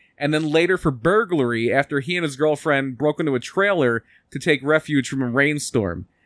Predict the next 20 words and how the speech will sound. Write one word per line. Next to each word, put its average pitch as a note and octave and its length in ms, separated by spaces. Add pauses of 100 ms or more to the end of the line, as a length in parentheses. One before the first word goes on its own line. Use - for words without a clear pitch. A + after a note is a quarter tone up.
(260)
Damien F#3+ 360
was D#3 120
a D#3+ 60
gifted E3+ 380
artist, E3 460
but D3+ 120
not E3 240
someone E3+ 260
who D3+ 80
took E3 280
to C#3+ 100
school, C#3+ 480
and C3 80
he C3+ 80
ultimately C3+ 460
dropped A#2+ 360
out A#2 160
of G#2 140
high G#2 180
school. G2+ 400